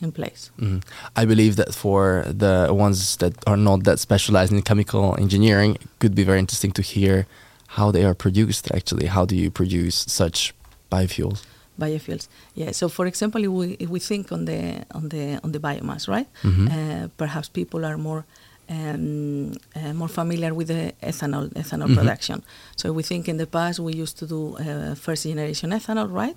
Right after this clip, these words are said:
Speaker 1: We have the cereal, sugarcane, which is rich in sugars, and then we ferment them eventually to produce ethanol. Of course, at some point it was decided, "Okay, this is not so sustainable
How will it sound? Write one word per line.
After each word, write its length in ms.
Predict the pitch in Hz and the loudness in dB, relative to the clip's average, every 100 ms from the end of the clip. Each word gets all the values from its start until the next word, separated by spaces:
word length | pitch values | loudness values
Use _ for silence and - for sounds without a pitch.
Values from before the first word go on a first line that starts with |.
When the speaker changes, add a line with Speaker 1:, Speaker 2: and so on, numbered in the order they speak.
| - | -10
Speaker 1:
We 140 | 165 151 | -8 -6
have 200 | 151 - | -6 -6
the 80 | 151 | -6
cereal, 440 | - 185 190 185 | -4 -4 -2 -4
sugarcane, 640 | - 175 160 - 170 208 240 - _ | -6 -6 -8 -6 -4 -4 -6 -14 _
which 220 | 170 165 160 | -10 -8 -6
is 140 | 156 | -6
rich 260 | 160 156 156 | -6 -6 -6
in 80 | |
sugars, 460 | 151 226 240 269 - _ _ - | -4 -4 -4 -6 -8 _ _ -8
and 140 | 160 | -4
then 120 | 165 | -4
we 100 | 160 | -4
ferment 440 | - 156 151 151 160 | -6 -6 -4 -4 -4
them 280 | 160 190 - - | -6 -8 -12 -10
eventually 580 | 160 156 151 156 156 175 | -6 -6 -6 -6 -6 -6
to 120 | 160 | -8
produce 360 | - 143 139 - | -8 -6 -6 -8
ethanol. 440 | 147 - - - - - - - - | -10 -10 -12 -12 -16 -20 -20 -20 -12
Of 180 | - - | -10 -4
course, 200 | 170 156 | -2 -2
at 120 | 151 | -4
some 180 | - 156 | -4 -6
point 340 | 165 170 202 - | -4 -4 -4 -6
it 140 | 170 | -8
was 120 | 151 | -8
decided, 320 | 139 143 139 151 | -8 -6 -6 -6
"Okay, 160 | 156 | -6
this 140 | 143 139 | -6 -6
is 40 | 156 | -6
not 180 | 156 | -6
so 160 | - 180 | -4 -4
sustainable 600 | - 170 - 170 170 180 | -4 -6 -4 -4 -4 -6